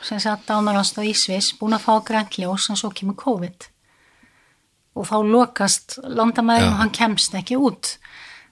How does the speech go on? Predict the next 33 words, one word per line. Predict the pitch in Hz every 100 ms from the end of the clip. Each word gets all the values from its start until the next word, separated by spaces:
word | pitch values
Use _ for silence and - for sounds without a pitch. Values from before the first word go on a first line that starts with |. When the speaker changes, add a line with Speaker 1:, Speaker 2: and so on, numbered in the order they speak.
| _
Speaker 1:
Og | 220
Speaker 2:
Mhm. |
Speaker 1:
þá | 104 233 233
segir | - 247 220
hún | 196 202
að |
hann | 214 220
er |
með, | 214 226 233 208
sem | 220
sagt, | - 214 -
í, | - 220 208 202 214 -
hérna, | 165 202 196 196 190 190 190 190 _ - - -
öndunarvél | 226 226 196 190 190 185 - - 214
og, | 214 - -
eða | 202 202
fær | 202 196
súrefni | - 214 196 185 196 - - - - -
og |
hann | 196
segir, | 190 220 208 196
ég |
veit | 220 254
hvað | - 220
mun | 208
gerast | - 233 208 180 -
ef | - 214
ég | 214 214
leggst | 214 - 226
út | 208
af | 196 208 - -
og | 262 214 196 214
ég | 214 208 202